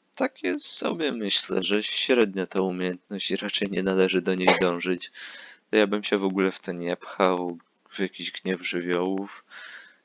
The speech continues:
i nawet nie będę sprawdzał, ile tam bohaterowie, jaki poziom muszą mieć i jakie umiejętności, bo no, to dla mnie to nie ma sensu. Chociaż, no dobra, to, tutaj mamy talent magiczny na trójce, bo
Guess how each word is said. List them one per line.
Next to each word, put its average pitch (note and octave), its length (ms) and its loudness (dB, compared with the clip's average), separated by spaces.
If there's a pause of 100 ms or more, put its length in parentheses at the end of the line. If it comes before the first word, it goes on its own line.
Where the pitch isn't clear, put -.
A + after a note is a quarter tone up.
(140)
i - 20 -12
nawet F#2 440 0
nie F#2+ 160 -2
będę F#2 240 0
sprawdzał, F2+ 520 0
ile F2+ 240 0
tam F2+ 200 -8
bohaterowie, F2+ 1000 -2 (260)
jaki - 240 -2
poziom F#2 340 -2
muszą F2+ 280 -8
mieć F2+ 360 -8
i - 60 -6
jakie F2+ 580 -2 (880)
umiejętności, F#2 720 -4
bo F2 380 2 (1040)
no, G2+ 120 -4 (500)
to C3+ 100 -2
dla B2+ 200 4
mnie B2+ 160 -6
to - 140 -6
nie C3 140 0
ma C3 140 2
sensu. A2+ 680 0 (680)
Chociaż, G#2 400 -2
no G2+ 120 -4
dobra, G2 500 2 (640)
to, F#2 140 -4
tutaj - 340 -2
mamy F#2+ 240 0
talent F#2+ 360 -4
magiczny F#2+ 420 -2
na F#2+ 120 -6
trójce, - 640 -2
bo F2+ 380 -4